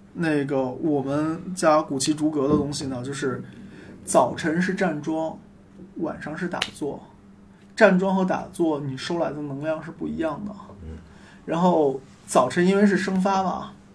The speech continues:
Speaker 1: 所以你不要去静坐，把这个东西用炼化的方式来吸收这些能量，反而是你用站桩的方式，然后呢，你是能收集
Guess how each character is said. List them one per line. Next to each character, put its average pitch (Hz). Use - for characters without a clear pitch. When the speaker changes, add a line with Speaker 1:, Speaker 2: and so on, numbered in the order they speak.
Speaker 1:
所 -
以 170
你 160
不 123
要 165
去 165
静 165
坐， 160
把 139
这 151
个 147
东 165
西 156
用 180
炼 180
化 180
的 135
方 139
式 -
来 139
吸 139
收 -
这 143
些 139
能 135
量， -
反 135
而 147
是 185
你 139
用 180
站 165
桩 160
的 160
方 156
式， -
然 147
后 160
呢， 139
你 139
是 -
能 147
收 196
集 135